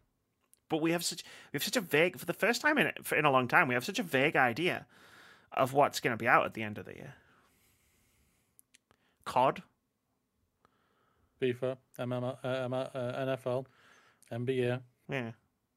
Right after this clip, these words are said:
Speaker 1: Like, what
Speaker 2: No,
Speaker 1: else
Speaker 2: I don't
Speaker 1: is
Speaker 2: think,
Speaker 1: coming
Speaker 2: I
Speaker 1: out?
Speaker 2: don't thi-, I don't think Outriders will be in the top ten by the end
Speaker 1: No,
Speaker 2: of
Speaker 1: that's
Speaker 2: the
Speaker 1: where I said the cutoff line was.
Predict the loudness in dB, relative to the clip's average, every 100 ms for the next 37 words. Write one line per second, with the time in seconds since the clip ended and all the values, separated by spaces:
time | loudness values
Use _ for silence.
0 | _ _ _ _ _ _ _ 2 4 6
1 | 6 4 2 -2 0 0 2 -2 -2 0
2 | 0 0 0 0 2 2 0 -2 -8 -8
3 | -8 -8 -12 -16 -16 -14 -12 -6 2 4
4 | 4 4 4 2 -4 -6 -8 -8 -10 -14
5 | -14 _